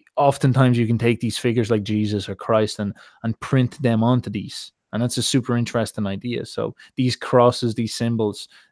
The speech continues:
that's that way of it getting placed within the context of these things. So I, I like Celtic pag-, um, Christianity. I like the kind of unify-, unifying power of paganism that goes into that, 'cause it's, it, it gives it a lot more soul. There's something a bit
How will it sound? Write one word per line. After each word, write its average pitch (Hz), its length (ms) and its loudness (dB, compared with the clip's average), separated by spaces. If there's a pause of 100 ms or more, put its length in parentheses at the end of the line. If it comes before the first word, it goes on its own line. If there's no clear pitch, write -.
that's 110 240 -4
that 120 220 2
way 123 260 6
of 113 100 4
it 117 180 0 (120)
getting 117 320 0 (680)
placed 135 500 0
within 123 280 0
the 117 60 0
context 120 520 -2
of 113 60 -14
these 110 180 -10
things. 104 280 -10
So 113 180 -2
I, 117 80 0 (260)
I 127 40 6
like 151 320 6 (220)
Celtic 135 420 0
pag-, 120 320 0
um, 107 360 -2
Christianity. 107 640 -4
I - 20 -4
like 110 320 -4 (220)
the 113 60 -6
kind 113 200 -4
of 107 80 0
unify-, 113 560 0 (320)
unifying 120 460 2
power 113 400 4
of 101 120 -2
paganism 107 600 0
that 101 140 -4
goes 107 200 -2
into 101 140 -6
that, 101 240 -4
'cause 107 160 -4
it's, - 220 -6 (360)
it, 143 160 0
it 147 280 0
gives 143 200 8
it 147 100 10
a 139 60 8
lot 135 180 8
more 120 160 2
soul. 113 520 4
There's 120 160 -2
something 139 320 0
a 131 60 2
bit 120 280 2